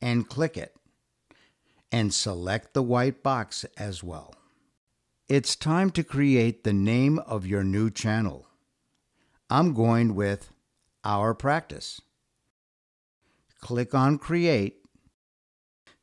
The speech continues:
The next step is to go to Customize Channel. All this just means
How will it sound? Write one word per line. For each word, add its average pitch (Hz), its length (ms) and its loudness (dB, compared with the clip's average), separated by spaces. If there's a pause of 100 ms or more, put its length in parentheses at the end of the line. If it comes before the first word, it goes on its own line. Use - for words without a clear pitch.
(380)
The 151 140 8
next 208 320 2
step 131 340 0
is 127 240 -4
to 131 120 -2
go 127 280 2
to 127 240 -2
Customize 113 960 -2
Channel. 143 500 -2 (800)
All 143 320 4
this 131 400 -2
just 110 540 -4
means 98 520 -2